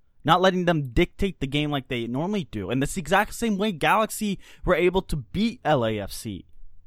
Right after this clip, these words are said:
That midfield is critical to the way L A F C plays. And if you're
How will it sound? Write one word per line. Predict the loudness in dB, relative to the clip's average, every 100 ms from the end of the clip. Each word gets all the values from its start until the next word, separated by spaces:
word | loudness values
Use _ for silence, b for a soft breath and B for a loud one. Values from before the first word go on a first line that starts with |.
| -20 -20 -16 -14 -14 2
That | 4 6
midfield | 6 2 0 0 2 2 b b -2
is | 0 -2 -10
critical | -4 0 0 0 2 2
to | 2 2
the | 4
way | 4 4 4
L | 2 4
A | 2
F | 0
C | -2 -2
plays. | 0 2 2 0 b b -2
And | 2
if | 2
you're | 4